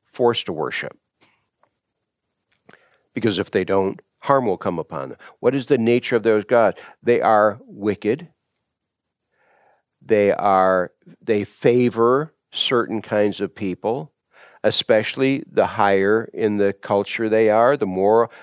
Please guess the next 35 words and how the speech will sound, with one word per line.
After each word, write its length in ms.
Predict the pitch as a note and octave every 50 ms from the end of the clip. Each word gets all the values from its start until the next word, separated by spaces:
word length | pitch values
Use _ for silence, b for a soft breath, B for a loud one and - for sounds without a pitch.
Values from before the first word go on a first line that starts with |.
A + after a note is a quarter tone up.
| B B B
the 100 | - G2
greater 440 | - - G2+ G#2 A2 G#2+ A2+ A2+ G#2+
their 180 | G#2 G#2 G#2
offerings, 560 | G2+ G#2+ A2+ A2+ - - C#3+ C#3+ D#3 D3+ C#3+ -
the 80 | G#2+
more 260 | F#2 F2 F#2 G2 G2+
favor 520 | G#2 - - A2 G#2 A2 G#2 C3+ C#3 C#3+ D3
from 240 | - - A2 G#2 F#2+
the 100 | G2 F#2
gods 380 | - G2+ G2 G2+ G#2+ G#2 -
and 100 | A2+ G2+
goddesses 540 | G2 G2+ G#2 G#2+ A2 A2 - - A#2 G#2+ -
they 160 | A#2+ A2+ G#2+
get. 200 | G#2 A#2+ B2 A#2+ B B B B B B
This 380 | - G2+ A2+ C#3+ D#3+ D#3 - F#3+
is 160 | G3+ G3 -
the 140 | - F3+ D#3
God 520 | C#3 A#2+ G#2 F#2 F2+ F2 D#2+ E2 F2+ - b b b b b
who 120 | - G#2+
flips 440 | G#2 - - A#2+ A#2 A#2 - - -
that 200 | G#2 G2 F#2+ F#2+
upside 920 | G2 G2 - - _ _ _ _ _ _ _ _ - - - G#2+ G2+ F#2+ -
down. 300 | F2 - A#2+ - - _ _ _ _ _ _ _ _ _ _ _ _ _ _ _ _ _ _ _ _ _ b b b b b b b b
This 240 | b B2+ D#3 - -
is 160 | G3+ G3 F#3+
the 80 | F#3 D#3
God 380 | A#2 A#2+ G#2+ G2+ G2+ G2 F#2 F2+
who 180 | G#2+ G#2+ - -
isn't 400 | B2+ C#3+ D#3+ - F#3 D3+ - -
looking 640 | A2+ A2+ B2 C#3 C#3 - B2 A2 G2+ G2 G2 G2 b b b b b b b b _ _ _ _
to 100 | - C3
either 280 | A#2+ A2+ A#2+ A#2 C3 B2
qualify 840 | - - - - C#3+ C#3 C#3+ D3+ D#3+ D#3+ - - D#3+ D#3 D#3 D#3+ D#3
or 240 | - - D#3 D#3 D3
disqualify 1200 | D3+ F3+ F#3+ - - - - - C3 A2+ G#2 F#2+ F2+ - - G2+ E2+ D2+ C2 A#1+ A#1 A#1 A1+